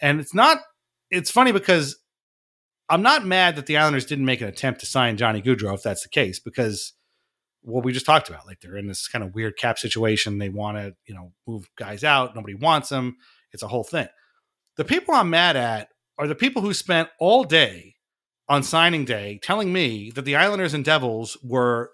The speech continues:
the two top two destinations for Johnny Gaudreau. And it turned out that that was wrong.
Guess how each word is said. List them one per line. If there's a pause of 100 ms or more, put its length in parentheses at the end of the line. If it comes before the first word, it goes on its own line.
(140)
the
two
top
two
destinations (320)
for
Johnny
Gaudreau. (880)
And
it
turned
out
that
that
was
wrong.